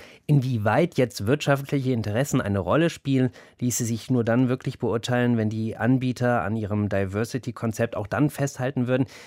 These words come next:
wenn die Produktionen jetzt eben nicht so erfolgreich wären und kein großes Publikum finden würden, ne?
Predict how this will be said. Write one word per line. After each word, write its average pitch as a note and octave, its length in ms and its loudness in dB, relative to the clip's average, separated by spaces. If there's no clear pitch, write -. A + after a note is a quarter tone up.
wenn A#2 140 4
die A#2+ 140 4
Produktionen A#2+ 580 -2
jetzt A#2 220 0
eben C3 160 2
nicht F#3 160 4
so - 80 4
erfolgreich G2+ 800 2
wären G#2 240 2
und G#2+ 160 -2
kein C3 260 2
großes G2+ 440 -6
Publikum E2+ 520 -10
finden D2+ 340 -10
würden, D2 300 -10
ne? B2 140 -2